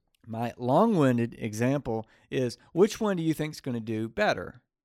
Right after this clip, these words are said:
The one with the broken out, completely detailed plan, or the one that kinda stopped after it was stated once?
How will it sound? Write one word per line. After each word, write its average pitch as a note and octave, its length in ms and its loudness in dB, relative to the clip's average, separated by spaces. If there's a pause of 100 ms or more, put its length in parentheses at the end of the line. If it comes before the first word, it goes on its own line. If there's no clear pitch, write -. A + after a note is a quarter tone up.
(220)
The C3 140 0
one C#3+ 240 4
with C3 200 -2
the B2+ 100 -4
broken C3 520 0
out, B2 220 -4
completely D3 540 -4
detailed C3 480 -4
plan, D#3 480 -8 (260)
or D3 140 -6
the D3+ 80 -2
one D#3+ 300 -4
that - 200 -14
kinda C#3+ 240 -10
stopped - 560 -8
after A#2 560 -6 (300)
it B2 80 -8
was A2+ 260 -8
stated G#2+ 400 -6
once? - 520 -16